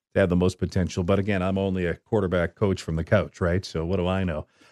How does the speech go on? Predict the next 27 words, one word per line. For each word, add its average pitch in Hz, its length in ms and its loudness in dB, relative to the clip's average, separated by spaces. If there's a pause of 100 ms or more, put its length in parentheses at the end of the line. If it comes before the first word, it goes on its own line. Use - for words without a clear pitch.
Uh, 131 180 10
busy 190 460 6
night 208 280 8
in 180 120 6
the 160 240 2
N 202 160 6
H 170 280 6
L. 202 240 10
I 156 120 10
do 190 180 8
know 180 140 8
my 160 200 8
Oilers 160 680 8
are 131 600 8
in 120 180 6
playoff 147 320 6
contention 123 480 4
again. 117 240 4
They 135 100 8
won 139 320 6
their 123 300 6
eighth 127 200 2
straight 135 320 2
last 95 280 2
night. 104 260 0
They, 131 320 2
uh, 208 220 0